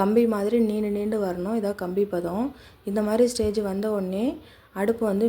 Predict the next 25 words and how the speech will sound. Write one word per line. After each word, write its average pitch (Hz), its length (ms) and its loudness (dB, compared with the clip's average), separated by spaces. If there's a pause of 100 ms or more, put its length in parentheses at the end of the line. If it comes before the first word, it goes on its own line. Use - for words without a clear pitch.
(100)
மீடியம் 220 300 4
ஃப்ளேமில் 185 380 -2
வச்சுட்டு 180 360 -4 (1800)
இந்த 208 120 0 (100)
மாவை 226 260 2 (120)
வந்து 202 140 0 (120)
கொஞ்சம் 214 260 0
கொஞ்சமா 208 380 -2
அதுல 196 160 2 (140)
சேர்த்து 196 260 -4 (140)
நல்லா 202 180 0 (100)
கிண்டிக்கிட்டே 202 480 0
இருக்கணும். 185 400 -2 (760)
ஒரே 214 160 6 (220)
டைமில் 214 360 -2
சேர்க்கக்கூடாது, 196 540 -4 (100)
கொஞ்சம் 202 220 -2
கொஞ்சமா 202 360 -2
சேர்த்து 190 320 -2
இந்த 202 160 -2
மாதிரி 196 240 -2
வந்து 190 220 0
கிண்டி 190 240 -2
விட்டுக்கலாம். 175 500 -6 (2500)
நல்லா 208 180 -2